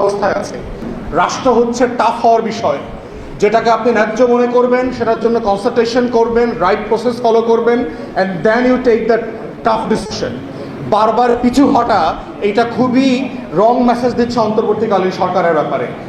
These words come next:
তাই আমরা বোধ করছি প্রফেসর ইউনূসের সরকার এবং স্থানীয় সরকার বিষয়ে যে দায়িত্বপ্রাপ্ত উপদেষ্টা আছেন, আমলারা আছেন, তারা ইমিডিয়েটলি অনতিবিলম্বে এই ধানাই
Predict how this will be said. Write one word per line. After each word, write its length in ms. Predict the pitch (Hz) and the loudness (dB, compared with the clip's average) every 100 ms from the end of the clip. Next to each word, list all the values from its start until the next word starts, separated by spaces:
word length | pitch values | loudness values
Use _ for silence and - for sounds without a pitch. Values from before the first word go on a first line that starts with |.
| - 143 | -12 -2
তাই 140 | 180 190 | 2 2
আমরা 160 | 202 226 | 2 2
বোধ 180 | 214 220 240 | 2 0 0
করছি 220 | 247 - 240 | 0 0 0
প্রফেসর 320 | 226 220 247 226 | 0 0 2 2
ইউনূসের 320 | 226 233 240 233 | 2 2 2 2
সরকার 400 | 208 196 233 233 233 - - 175 | 0 0 2 2 0 -6 -6 0
এবং 120 | 185 208 208 | 2 2 0
স্থানীয় 320 | 214 220 240 233 | 0 2 2 2
সরকার 280 | 226 233 240 226 | 0 2 0 0
বিষয়ে 280 | 226 233 214 | 0 2 4
যে 40 | 220 | 4
দায়িত্বপ্রাপ্ত 540 | 202 208 208 226 226 226 226 | 2 2 2 2 2 2 2
উপদেষ্টা 380 | 233 226 226 240 | 4 2 2 0
আছেন, 220 | 226 226 254 285 - - 170 | 2 2 2 0 -6 -6 -2
আমলারা 360 | 202 220 226 233 226 | 0 4 4 4 2
আছেন, 240 | 233 247 269 247 - - | 0 0 0 -4 -8 -2
তারা 220 | 190 202 233 247 - - 208 | 2 2 2 0 -4 -4 0
ইমিডিয়েটলি 680 | 226 254 254 254 254 214 190 175 | 2 4 4 2 2 -2 0 2
অনতিবিলম্বে 800 | 226 240 254 240 240 240 233 240 240 202 | 2 2 2 4 4 2 4 4 2 0
এই 120 | 220 240 240 - - - - - | 2 2 0 -6 -8 -10 -14 -4
ধানাই 300 | 175 233 262 | 0 2 2